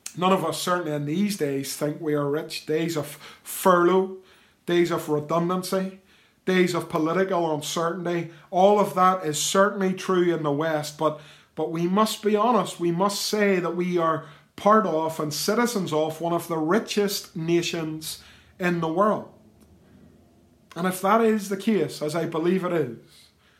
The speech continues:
and if the Lord has blessed us abundantly financially as individuals and as churches, then may we respond to the grace of God in our lives by being generous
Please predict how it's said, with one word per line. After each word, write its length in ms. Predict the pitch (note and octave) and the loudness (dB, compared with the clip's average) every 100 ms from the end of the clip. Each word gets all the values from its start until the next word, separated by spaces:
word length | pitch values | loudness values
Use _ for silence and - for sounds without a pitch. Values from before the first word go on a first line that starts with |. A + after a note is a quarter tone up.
| _ _ | _ _
and 100 | E3+ | -2
if 140 | F#3 F#3 | -2 0
the 100 | F3+ | 2
Lord 300 | F#3 G#3+ G3+ | 6 6 6
has 140 | F3+ | 0
blessed 500 | D3 F#3 G#3 G3+ - | -2 2 4 2 0
us 320 | E3+ E3 - D3+ | -2 -2 -6 -6
abundantly 640 | D#3 F#3 G3+ G#3 F#3 E3 | 2 4 4 2 0 -2
financially 840 | E3 E3 E3+ G3+ - E3+ D3+ D3 | 0 -2 2 2 0 -2 0 0
as 160 | D3 C#3+ | 0 0
individuals 720 | E3+ G3 E3+ G3+ G3 F3+ D3+ | 2 2 2 2 2 0 0
and 160 | D#3+ | -2
as 220 | D#3 D3 - - - | -2 -4 -8 -18 -8
churches, 920 | - A3 A3+ D3 B2 - - - - _ _ _ _ _ _ _ _ _ - | 2 4 2 -4 -8 -10 -20 -20 -20 _ _ _ _ _ _ _ _ _ -10
then 140 | D#3+ | -2
may 160 | F3 G#3 | 2 2
we 120 | G#3 | 2
respond 600 | F#3 - - G3+ G#3 G3 | 0 -2 2 4 4 4
to 80 | E3 | 0
the 100 | D#3+ | -2
grace 420 | E3 F#3+ G3+ G3 | 4 4 4 2
of 140 | D#3+ | -4
God 300 | E3+ F3 E3+ | 0 2 2
in 100 | D#3+ | 0
our 240 | D#3 E3+ D#3+ | 2 2 4
lives 460 | F3 F#3+ E3+ D#3 | 4 4 2 -2
by 180 | - D#3 | -4 -6
being 300 | D#3 D#3 D#3 | -2 -2 -4
generous 1080 | D3 D#3+ F3+ A3+ E3 D3 D3 - - - | -6 -4 0 2 0 -2 -6 -14 -16 -18